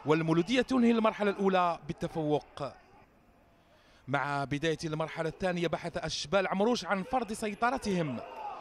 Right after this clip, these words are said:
وتسجيل هدف الأمان، لكن سويبع لم يستغل جيدا فتحة بن عالجية. عماشي حاول الرد من الجهة المقابلة،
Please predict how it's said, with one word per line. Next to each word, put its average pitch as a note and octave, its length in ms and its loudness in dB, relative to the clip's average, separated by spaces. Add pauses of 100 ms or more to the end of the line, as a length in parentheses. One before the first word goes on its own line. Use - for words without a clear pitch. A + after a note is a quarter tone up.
(140)
وتسجيل D#3 560 -2
هدف G#3+ 240 0
الأمان، A3+ 400 2
لكن G3 220 0
سويبع F#3 380 0
لم A3+ 200 0
يستغل A3+ 380 0
جيدا B3+ 360 0
فتحة A#3 340 -4 (100)
بن G#3+ 100 0
عالجية. G3+ 520 0 (1300)
عماشي D3 480 0
حاول E3 300 0
الرد E3+ 300 2
من E3+ 120 0
الجهة E3+ 340 -2
المقابلة، F3+ 640 -2